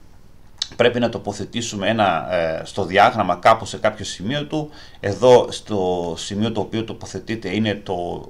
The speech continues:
κάτω αριστερό μέρος του γραφήματος, το bottom left. Ε, ένα υπόμνημα το οποίο λέει ότι η κόκκινη, ε, σχετικά λεπτή καμπύλη ανήκει στο συνημίτονο και η πράσινη σχετικά πιο παχιά καμπύλη με πιο έντονο, έτσι, πάχος ανήκει στο,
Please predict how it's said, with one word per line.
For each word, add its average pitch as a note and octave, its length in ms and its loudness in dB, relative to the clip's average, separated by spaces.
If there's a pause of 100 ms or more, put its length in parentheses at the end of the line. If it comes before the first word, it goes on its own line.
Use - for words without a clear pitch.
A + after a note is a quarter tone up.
(100)
κάτω B2 280 -2
αριστερό G2+ 440 0
μέρος F#2+ 280 0
του E2 100 -12
γραφήματος, F#2 460 -8
το D2+ 180 -8
bottom G2 400 2
left. F#3+ 140 0 (920)
Ε, A2 260 0
ένα D#3+ 260 4
υπόμνημα F3+ 340 4
το D#3 80 -4
οποίο D#3+ 200 -2
λέει D3+ 160 2
ότι D3+ 200 0
η A#2+ 60 -4
κόκκινη, C3+ 520 0 (120)
ε, F#2+ 280 -4
σχετικά A#2+ 480 2
λεπτή C3+ 240 -2
καμπύλη G#2 500 2
ανήκει A2 320 0
στο G#2 160 -10
συνημίτονο D#3 760 -2 (360)
και - 100 -2
η C#3+ 80 2
πράσινη D3+ 500 4
σχετικά C3 880 4
πιο C#3+ 220 -4
παχιά A2 360 2
καμπύλη A2 540 -2
με F#2+ 120 -8
πιο A2 260 2
έντονο, F2+ 480 0
έτσι, - 220 -10
πάχος - 460 2 (320)
ανήκει A#2+ 400 2
στο, A#2+ 480 4